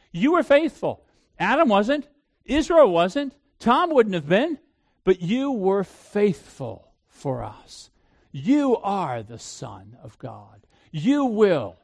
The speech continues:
march victoriously. You will save. You will deliver.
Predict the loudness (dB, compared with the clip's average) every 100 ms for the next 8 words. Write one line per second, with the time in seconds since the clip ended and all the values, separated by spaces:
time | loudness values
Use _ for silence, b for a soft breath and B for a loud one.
0 | _ _ _ -4 -2 -4 -12 -18 -8 -6
1 | -6 -6 -6 -6 -8 -10 b -2 2 2
2 | 2 0 0 -6 -4 0 0 2 0 0
3 | -4 -4 -6 -8